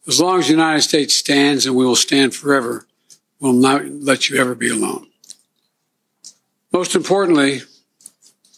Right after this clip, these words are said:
the, uh, I know the recent terrorist assault on the people of this nation has left a deep, deep wound. More than one thousand three hundred innocent Israelis killed,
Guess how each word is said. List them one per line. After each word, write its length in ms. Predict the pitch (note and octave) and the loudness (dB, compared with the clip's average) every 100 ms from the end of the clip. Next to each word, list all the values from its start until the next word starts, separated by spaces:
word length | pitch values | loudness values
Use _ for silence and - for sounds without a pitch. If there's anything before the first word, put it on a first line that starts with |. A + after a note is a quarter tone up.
| _ _ _ - | _ _ _ -2
the, 340 | C3+ C3 C3 | 0 2 2
uh, 360 | C3 B2+ C3 D#3+ | 2 0 -2 -4
I 140 | D3 C3 | -2 0
know 640 | C3+ D3 D3 C#3+ B2+ G#2+ - _ _ _ - | 2 2 2 0 -2 -6 -18 _ _ _ -8
the 80 | C3 | 0
recent 440 | C#3 B2 B2 A2+ | 0 0 -2 -2
terrorist 360 | D3 C3 B2 - | -2 -2 -2 -2
assault 560 | - C#3 B2 B2 D3 - - | -2 0 0 -2 -6 -18 -2
on 80 | C#3 | 0
the 60 | A#2 | 0
people 260 | C#3 B2 | 0 0
of 60 | A#2 | 0
this 240 | A#2 - | 2 2
nation 340 | C3 A#2 - A#2+ - _ _ _ _ - - _ | 2 2 0 -4 -10 _ _ _ _ -20 -20 _
has 240 | - C3+ B2+ | -4 0 2
left 320 | C3+ - - - _ _ _ - | 0 -4 -18 -20 _ _ _ -2
a 80 | B2+ | -2
deep, 400 | G#2+ C#3+ C3 - | 0 -2 -2 -2
deep 300 | C3+ A#2+ - | -2 -2 0
wound. 360 | B2 A#2 - - _ _ _ _ - - - - D#3 | 0 0 -4 -14 _ _ _ _ -20 -16 -12 -2 2
More 240 | D3+ D3+ | 2 4
than 280 | C#3 B2+ - - - - - | 2 0 -4 -18 -20 -20 -2
one 180 | D#3 D3+ | 0 0
thousand 340 | D#3+ D3 B2+ | 0 -2 -2
three 180 | A#2+ D#3 | 0 2
hundred 260 | C#3 C#3 C#3 | 2 2 4
innocent 340 | C#3 - C3 | 2 2 0
Israelis 520 | B2 B2 C3+ B2+ A2 | 0 0 2 2 0
killed, 440 | - D#3 C#3+ C3+ | 0 0 0 -4